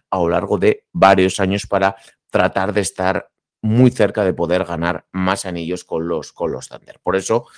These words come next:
quiero recalcar la labor de, de Chet Holmgren, más allá de que no haya estado acertado el tiro de tres, más allá de que ne-, se necesite ciertas mejoras en su juego, pero ya esta base, lo que tiene esta base de jugador junto a Shai Gilgeous-Alexander,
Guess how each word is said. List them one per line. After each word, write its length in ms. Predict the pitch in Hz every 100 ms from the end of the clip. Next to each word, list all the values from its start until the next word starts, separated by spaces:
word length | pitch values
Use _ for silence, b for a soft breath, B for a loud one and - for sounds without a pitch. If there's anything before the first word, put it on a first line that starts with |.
| B B _
quiero 180 | 123 104
recalcar 400 | 98 82 95 101
la 80 | 95
labor 300 | 78 87 87
de, 220 | 82 64
de 100 | 82
Chet 160 | 87 -
Holmgren, 320 | 104 117 113
más 160 | 90 87
allá 100 | 82
de 80 | 82
que 140 | 90
no 80 | 82
haya 80 | 80
estado 240 | - 80
acertado 320 | 85 82 78
el 60 | 73
tiro 160 | 78
de 60 | 69
tres, 280 | 101 120 107
más 160 | 87
allá 160 | 85 80
de 120 | 82
que 220 | 87 80 b b b _
ne-, 280 | 101 101 -
se 340 | - - 107 80
necesite 640 | 107 104 101 - 180 131 117
ciertas 360 | 113 95 92
mejoras 480 | 87 80 110 95 90
en 80 | 80
su 140 | 85
juego, 460 | - 107 95 113 - b b _
pero 220 | 110 101 - -
ya 180 | -
esta 240 | 143 - 117
base, 460 | 113 - 98 135 -
lo 100 | 95
que 120 | -
tiene 200 | - 127
esta 240 | 151 - 95
base 240 | 117 -
de 80 | 95
jugador 460 | 85 82 82 104
junto 400 | 101 92 82 87
a 160 | 80 -
Shai 240 | - 123 120
Gilgeous-Alexander, 800 | 117 101 87 80 107 98 82